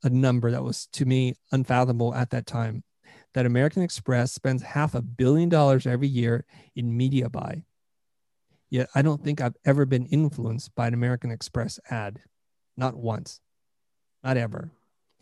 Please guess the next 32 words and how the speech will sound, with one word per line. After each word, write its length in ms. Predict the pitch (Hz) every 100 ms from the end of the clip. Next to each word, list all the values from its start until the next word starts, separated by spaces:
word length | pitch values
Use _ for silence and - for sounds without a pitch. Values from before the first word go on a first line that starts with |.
| _
So 160 | - 139
this 240 | 131 175
is 160 | 208 190
the 140 | 156
era 360 | - 127 123 127
where 200 | 131 123
we're 160 | 120 120
living 420 | 139 151 165 156
in 160 | 131
relationships 800 | 120 120 120 - 175 - 240 - - - - -
and 140 | 135
that 160 | 135 139
you 80 | 127
can't 360 | - 151 170
hide 320 | - 139 131
from 140 | 131 120
the 80 | 117
truth 320 | - 123 -
anymore. 520 | 120 117 117 117 - _ _ - -
You 160 | 127
can 140 | 139 151
pretend 460 | 156 - 180 202
for 100 | -
a 60 | 123
little 200 | 120 120
while, 240 | 120 120
but 140 | - 120
it's 140 | 113
very 280 | - 165 214
difficult 520 | 202 185 127 120 110
now. 320 | 117 113 147 _ _ _
Uh, 140 | 127